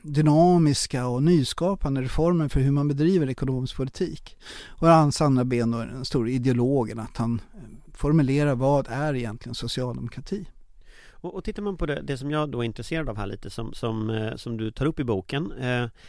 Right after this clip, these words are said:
Speaker 2: så, så kan vi börja med trettiotalet. Eh, och,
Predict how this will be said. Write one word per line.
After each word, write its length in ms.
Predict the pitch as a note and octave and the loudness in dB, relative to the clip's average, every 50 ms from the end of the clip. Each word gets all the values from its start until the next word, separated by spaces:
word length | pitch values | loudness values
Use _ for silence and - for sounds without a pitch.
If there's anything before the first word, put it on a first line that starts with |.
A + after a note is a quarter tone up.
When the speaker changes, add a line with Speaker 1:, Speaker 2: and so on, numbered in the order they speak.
| - - - - | -20 -20 -20 -20
Speaker 2:
så, 300 | - - - C#3 C3+ - | -12 -4 -2 -2 -2 -2
så 120 | - - | -4 -8
kan 160 | - - C#3+ C#3 | -2 0 0 0
vi 100 | C3+ C3 | 0 0
börja 400 | B2+ C#3+ C#3+ C3 A#2+ C3 E3 E3 | 2 2 2 4 2 2 0 0
med 200 | B2+ G#2+ G2+ - | -2 -2 -4 -6
trettiotalet. 800 | - A2 G2 - - - - D#3+ D3+ B1+ - - - - - - - - - - | -8 -10 -10 -8 -4 -2 -2 0 -2 -4 -6 -8 -14 -14 -16 -16 -16 -16 -18 -12
Eh, 460 | - - A#2+ A#2 A2+ A2+ A2+ A2+ A2+ | -8 -4 -4 -2 -2 0 0 -2 -2
och, 360 | A#2 - - B2 B2 B2 - | -4 -6 -6 -6 -6 -6 -4